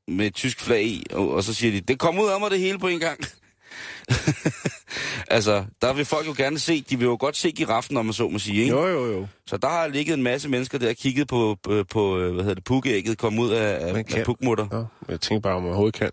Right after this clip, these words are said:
Speaker 2: proppe dig op igen. Det er dyrplageri.
Speaker 1: Ja, det er forfærdeligt.
Speaker 2: Ja.
Speaker 1: Øh, hun,
Speaker 2: Jeg håber,
Speaker 1: øh,
Speaker 2: hun er smurt for. Nå.
Speaker 1: hun, øh, det gjorde hun. <laughs>
Speaker 2: Med palmin. Nå.
Speaker 1: Med, med, med en stor skål fersken fedt.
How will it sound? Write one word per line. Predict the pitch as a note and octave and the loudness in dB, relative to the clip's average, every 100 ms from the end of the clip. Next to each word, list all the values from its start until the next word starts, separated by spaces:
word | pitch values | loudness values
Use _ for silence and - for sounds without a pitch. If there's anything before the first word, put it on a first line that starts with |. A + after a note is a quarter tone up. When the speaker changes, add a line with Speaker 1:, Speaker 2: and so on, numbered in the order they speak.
| A2+ - - | -6 -18 -6
Speaker 2:
proppe | - G#2+ | -2 0
dig | G#2 G2+ | 2 2
op | A2+ | 0
igen. | G#2 G2+ | -2 -2
Det | - | -4
er | |
dyrplageri. | C#3 G3 F#3 D#3 A#2+ G2 - _ - | 0 0 2 0 0 -4 -10 _ -4
Speaker 1:
Ja, | |
det | - | -2
er | G2 | -2
forfærdeligt. | G2 F2+ D2 F2 - - | -2 -2 -4 -8 -14 -6
Speaker 2:
Ja. | - A2+ - - | -2 -2 -2 2
Speaker 1:
Øh, | A2+ A2 G2+ G2 F#2+ | 4 4 2 2 0
hun, | G2+ A2 G#2+ | 0 -2 0
Speaker 2:
Jeg | G#2 G2+ F#2+ | 0 0 0
håber, | F#2 F2+ | 0 0
Speaker 1:
øh, | |
Speaker 2:
hun | - | -2
er | |
smurt | F2 G#2+ G#2 | -2 -4 -4
for. | - G#2+ A2+ - - - - | -2 -2 -2 -8 -18 -18 -6
Nå. | - D3+ | 0 2
Speaker 1:
hun, | E3 F#2+ | 2 0
øh, | F2+ D#2+ B1+ A#1 G1+ G1+ G1+ - - - - - | -2 -4 -6 -8 -8 -10 -12 -14 -12 -14 -10 -2
det | G2 | 2
gjorde | F2 E2 | 4 4
hun. | F#2+ F#2+ - - - - - - - - - - - - - - - _ _ - | 2 -2 -8 -18 -10 -2 2 2 2 0 0 0 0 0 -8 -16 -20 _ _ 0
<laughs> | F2+ - - - - - - - E3 - - - - - - - E3+ - | 2 2 -2 -10 -16 -20 -20 -4 -2 -2 -2 -4 0 -2 0 -2 -2 -4
Speaker 2:
Med | |
palmin. | B2 A#2+ A2+ A#2 A2 A#2 - | 0 2 2 0 -2 -8 -2
Nå. | A2 | 2
Speaker 1:
Med, | G#2+ G#2 | 2 0
med, | G2 G2+ G#2 | -4 -2 -2
med | G2 G2+ | 0 -2
en | |
stor | G2 A2+ G#2+ | 0 0 0
skål | - G#2 F#2+ F2+ | 2 0 0 -2
fersken | - F2+ F2+ - | 0 0 -2 -6
fedt. | - G2 - | -2 -2 -4